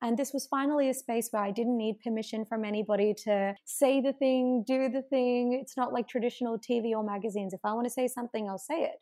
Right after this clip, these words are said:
And I noticed that the more I would be honest and vulnerable, the more other people would come forward and say, "Oh my God, me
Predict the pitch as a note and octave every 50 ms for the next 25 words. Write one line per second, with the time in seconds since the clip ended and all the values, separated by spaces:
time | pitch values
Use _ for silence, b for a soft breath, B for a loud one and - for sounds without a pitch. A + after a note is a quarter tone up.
0 | _ - B3+ A#3+ A#3+ A#3+ A#3+ A#3 A#3+ C4 C#4 E4 D#4 - C4+ - - - A#3 A3+
1 | A3 A3 A3+ A#3 B3+ D4 E4 E4 D4 C4+ B3+ B3 A#3 F#3+ - A3 A3 - _ -
2 | - B3 B3+ A3+ G#3 G3+ - - G#3 G3+ F#3+ G3 F#3+ G3 G#3+ A#3 A#3+ A3 F#3 -
3 | - - - - _ _ - G3+ A#3 A3 A3 A3+ A#3+ B3+ B3+ C4 - B3 C#4 C#4
4 | D#4+ - - C#4+ C#4 C#4+ B3 A3+ A3+ A3+ A3+ - - A#3 A3+ A3+ - A#3 A3+ A3
5 | G#3+ G#3+ G#3+ - - A3+ - - D4+ D4 C#4+ C#4+ C#4+ B3+ C#4 C4+ A#3+ B3+ C4 C4+